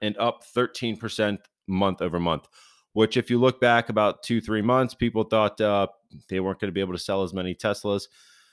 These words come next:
With a lot of the different tax numbers that were, or tax credits that were coming out, we were kinda delaying some of those numbers. But, uh, it looks like, you know, other markets are still very strong. So up thirty-one percent in a time where people thought we were gonna be declining.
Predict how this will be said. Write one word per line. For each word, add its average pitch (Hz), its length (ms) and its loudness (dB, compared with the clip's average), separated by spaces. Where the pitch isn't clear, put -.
With 127 260 4
a 127 60 4
lot 123 240 6
of 120 80 4
the 113 60 4
different 110 300 -2
tax 107 360 0
numbers 104 300 -2
that 95 200 2
were, 95 300 0
or 92 80 0
tax - 340 -2
credits 104 320 0
that 113 140 0
were 92 80 -8
coming 101 320 -2
out, 95 180 -2
we 92 140 -2
were 85 320 -6
kinda 117 240 -2
delaying 101 460 0
some 101 180 -4
of 95 60 -4
those 95 160 -2
numbers. 98 340 -2
But, 139 220 2
uh, 135 200 6
it 127 100 8
looks 139 280 2
like, 127 420 2
you 110 200 0
know, 107 100 2
other 110 240 2
markets 101 400 0
are 92 120 2
still 90 320 -4
very 80 280 -2
strong. 73 440 -6
So 104 140 -2
up 139 220 2
thirty-one 139 380 2
percent 120 440 -2
in 98 140 0
a 92 40 0
time 113 400 0
where 98 140 0
people 113 320 -6
thought 98 180 2
we 98 80 0
were 95 80 0
gonna 90 160 -4
be 80 140 -6
declining. 117 640 0